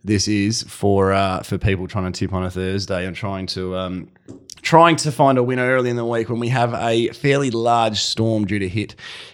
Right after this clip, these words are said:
any time between, oh, midday and, and five o'clock. So there is a chance that we could miss it completely. But I think the, uh, the Smarties are saying we'll probably get it by race two, three, four type thing. And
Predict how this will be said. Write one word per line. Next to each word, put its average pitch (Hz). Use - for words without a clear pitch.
any 156
time 120
between, 107
oh, 80
midday 85
and, 80
and 82
five 87
o'clock. 85
So 92
there 98
is 123
a 123
chance 104
that 80
we 95
could 98
miss 120
it 170
completely. 120
But -
I 87
think -
the, 85
uh, 85
the 80
Smarties 92
are 92
saying 90
we'll 87
probably 87
get 90
it 78
by 87
race 87
two, 92
three, 87
four 87
type 87
thing. 110
And 87